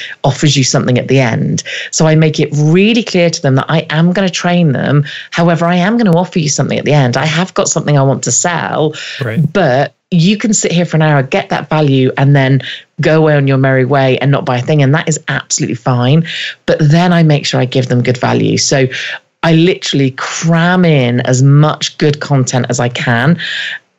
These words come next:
Speaker 1: And then obviously from there, at the end of that, I then go, "Okay, if you want to take it further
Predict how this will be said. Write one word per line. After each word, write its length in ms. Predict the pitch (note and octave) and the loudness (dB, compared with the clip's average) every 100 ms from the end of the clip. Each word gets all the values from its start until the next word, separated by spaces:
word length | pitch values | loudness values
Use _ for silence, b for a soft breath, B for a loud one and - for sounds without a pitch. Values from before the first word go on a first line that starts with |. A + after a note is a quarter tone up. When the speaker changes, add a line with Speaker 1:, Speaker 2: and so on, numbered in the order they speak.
| _ - | _ 0
Speaker 1:
And 200 | D3+ B2+ | 2 4
then 360 | D3 C#3 C3+ - | 2 2 0 0
obviously 420 | C3+ C3 - B2 | -2 -2 -2 -4
from 280 | A#2 C3 C#3 | -2 2 2
there, 460 | C#3 A#2+ A#2+ C3 - | 2 0 -2 -4 -4
at 160 | C3+ - | -6 -2
the 120 | C#3+ | 0
end 260 | D#3 F#3 D3+ | 2 2 0
of 100 | C#3 | -2
that, 180 | B2 - | -4 -2
I 80 | C3 | -2
then 220 | C3 B2 | 0 0
go, 180 | B2 B2 - | 0 -2 -2
"Okay, 240 | C3 A#2+ | -4 -2
if 140 | A2 - | -2 -2
you 80 | |
want 100 | B2 | 0
to 60 | B2 | 0
take 240 | A#2+ A2+ | -2 -2
it 100 | B2+ | -4
further 540 | - F3+ D#3+ A#2 A2+ | 0 0 2 0 -2